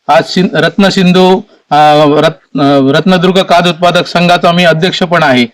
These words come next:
आणि आज आमच्या दोन्ही जिल्ह्यामध्ये जे उद्योजक आहेत त्यांना ह्यांनी प्रचंड प्रमाणे मानसिक त्रास दिला आहे, त्यांचे उद्योग बंद केलेले आहेत खोटी कारणं देऊन. कोर्टाचा आदेश असं सांगून सील केलेलं आहे. जे बेकायदेशीर सील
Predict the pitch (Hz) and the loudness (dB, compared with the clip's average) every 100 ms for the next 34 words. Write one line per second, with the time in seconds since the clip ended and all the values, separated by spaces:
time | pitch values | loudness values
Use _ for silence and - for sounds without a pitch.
0 | - - - - 160 185 175 160 160 185 | -12 -20 -8 -4 0 2 2 0 0 0
1 | 170 180 202 190 180 165 151 135 123 165 | 0 0 2 2 2 2 2 2 0 0
2 | 196 175 156 180 175 160 131 - - _ | 0 0 0 -2 0 0 -2 -6 -20 _
3 | _ 156 170 180 180 190 156 - _ - | _ -2 2 2 2 2 -2 -6 _ -6
4 | 160 202 202 196 190 185 180 180 165 165 | -2 0 0 0 0 2 2 2 2 0
5 | - 196 190 180 170 175 170 156 165 160 | -2 -2 0 0 0 0 -2 -2 -2 -4
6 | 165 160 202 175 175 175 170 165 165 156 | -4 -2 -2 0 0 0 0 -2 0 0
7 | 131 - - - 170 160 196 170 175 160 | -2 -6 -20 -6 -4 -2 0 2 2 0
8 | 151 139 - 156 156 180 - 160 156 175 | 0 0 0 -2 0 -2 0 0 0 -2
9 | 139 - - - 151 185 170 160 175 180 | -4 -10 -20 -6 -4 -2 -2 0 2 0
10 | 156 196 202 196 185 175 151 143 165 151 | 0 0 0 0 0 0 0 0 -2 -2
11 | 185 196 185 190 190 185 - 190 | -2 0 0 0 0 -4 -2 0